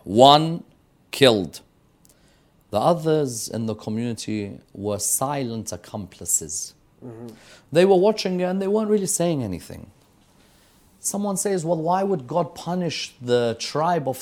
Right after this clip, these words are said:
Speaker 1: Thamud in the city of Hijr? Why? Why not just punish Qaddar?"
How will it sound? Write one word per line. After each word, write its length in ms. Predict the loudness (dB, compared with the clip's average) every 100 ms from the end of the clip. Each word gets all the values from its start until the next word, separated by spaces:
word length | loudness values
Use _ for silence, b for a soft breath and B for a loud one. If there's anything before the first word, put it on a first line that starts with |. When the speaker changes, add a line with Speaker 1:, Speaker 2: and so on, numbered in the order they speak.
| -4
Speaker 1:
Thamud 680 | -2 0 -2 -4 -6 -12 _ _ _ _ _ _
in 180 | -6 -4
the 100 | -2
city 360 | -2 -4 -4
of 160 | -6 -6
Hijr? 260 | -6 -6 -4
Why? 580 | -4 -4 -4 -8 -12 -18 b b b b 0
Why 240 | 6 6
not 180 | 6 0
just 180 | -6 -4
punish 280 | -2 -2 0
Qaddar?" 540 | 0 2 0 -2 -4